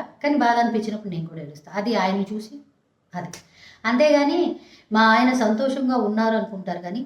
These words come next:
పాపం ఆయన సంతోషంగా లేదు. చెప్పాను కదా, రెండిళ్ళ పూజారికి శిల దెబ్బ, ఉలి దెబ్బ అని చెప్పి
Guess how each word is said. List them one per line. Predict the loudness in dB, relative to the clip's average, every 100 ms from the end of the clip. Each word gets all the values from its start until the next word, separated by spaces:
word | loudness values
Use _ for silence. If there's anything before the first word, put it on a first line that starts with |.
| -6
పాపం | -8 -8
ఆయన | -12 -14
సంతోషంగా | -18 -12 -8 -4 0 0
లేదు. | -2 -6 -12 _ _ _ _ _ _
చెప్పాను | -6 -4 -2 0 0
కదా, | 0 -2 -6 -12 _ -4
రెండిళ్ళ | 0 0 0 0 0
పూజారికి | 0 2 0 0 -2
శిల | 0 -2
దెబ్బ, | -2 -2 0 0
ఉలి | 0 0
దెబ్బ | -2 -2
అని | -4 -4 -8
చెప్పి | -8